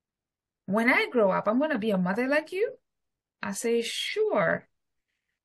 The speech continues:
And she's holding her baby doll. And, uh, she asked me another question. "Mommy, I'm trying to prepare myself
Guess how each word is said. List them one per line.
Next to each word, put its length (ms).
And 200
she's 320
holding 500
her 140
baby 340
doll. 400
And, 440
uh, 260
she 260
asked 320
me 320
another 300
question. 720
"Mommy, 520
I'm 180
trying 260
to 80
prepare 500
myself 720